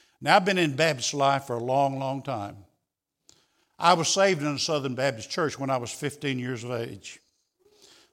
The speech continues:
Now, I grew up going to a Primitive Baptist church and a Methodist church, three Sundays in the month, and there was a deacon in the Southern Baptist church in our community over on Sand Mountain where I grew up on that little farm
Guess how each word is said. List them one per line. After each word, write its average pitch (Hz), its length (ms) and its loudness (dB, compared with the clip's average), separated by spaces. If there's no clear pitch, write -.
Now, 113 160 2
I 160 80 6
grew 165 240 2
up 143 180 4
going 139 220 0
to 123 80 -4
a 110 60 -6
Primitive 139 480 -4
Baptist 131 380 -2
church 143 320 -4
and 120 120 -6
a 120 60 -6
Methodist 131 520 -4
church, - 540 -10
three 156 220 2
Sundays 135 480 2
in 135 120 -2
the 123 80 -4
month, 143 420 0
and 120 280 -6
there 143 140 -2
was 127 120 -2
a 131 80 -2
deacon 160 440 2
in 135 140 -2
the 117 100 -6
Southern 139 360 0
Baptist 135 400 -2
church 143 300 -2
in 143 100 -2
our 135 140 2
community 139 520 -4
over 135 260 0
on 127 120 -6
Sand 139 340 -2
Mountain 135 380 -2
where 135 140 -2
I 131 60 0
grew 131 300 -4
up 123 140 -10
on 135 160 -6
that 143 180 -4
little 139 200 -8
farm 120 440 -8